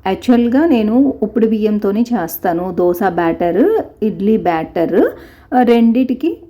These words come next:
ఒకటే అన్నమాట. But నిన్నేంటంటే టైమ్ ఎక్కువ లేదు. So అందుకని నేను రవ్వ ఇడ్లీ అయితే వేస్తున్నాను. ఈజీ కదా,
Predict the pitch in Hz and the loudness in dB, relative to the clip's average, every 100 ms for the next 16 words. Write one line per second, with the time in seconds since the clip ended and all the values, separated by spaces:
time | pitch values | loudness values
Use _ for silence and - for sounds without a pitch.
0 | - 208 208 214 208 170 170 151 - 403 | -8 -4 -2 -2 -2 -2 -4 -4 -4 -4
1 | - _ _ 320 262 262 269 - - 233 | -8 _ _ 0 2 2 0 -6 0 0
2 | 202 208 208 233 240 226 285 440 294 - | 2 0 2 2 2 0 0 0 0 0
3 | 202 214 247 - 226 214 180 185 170 165 | 0 2 2 2 -2 0 0 -4 -2 0
4 | 339 - 202 185 - 202 220 233 240 302 | 0 -2 -4 -4 -2 0 0 2 2 4
5 | 277 202 240 440 403 - _ _ _ _ | 2 2 0 -2 -8 -18 _ _ _ _
6 | _ _ _ _ _ _ - 262 - 220 | _ _ _ _ _ _ -6 -6 -4 -2
7 | 214 196 208 208 208 196 233 240 180 170 | -2 0 -2 -2 -2 -2 0 0 0 -4
8 | - 233 190 175 226 269 - - 262 262 | -2 -2 -2 0 0 0 -4 2 6 6
9 | 277 269 214 202 | 4 0 -2 -2